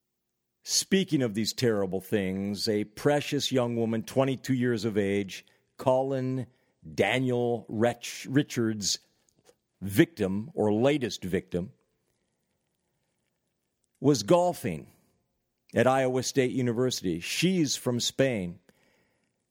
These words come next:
But she had the terrible misfortune of this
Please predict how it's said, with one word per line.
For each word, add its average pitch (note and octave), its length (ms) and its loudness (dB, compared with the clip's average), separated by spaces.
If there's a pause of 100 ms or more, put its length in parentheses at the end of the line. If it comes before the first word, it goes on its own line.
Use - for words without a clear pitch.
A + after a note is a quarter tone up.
(220)
But C#3 160 4
she G3 200 4
had F3+ 160 2
the D3+ 80 2
terrible G#3 520 2
misfortune D#3 1000 0 (420)
of A#2 260 0
this - 500 0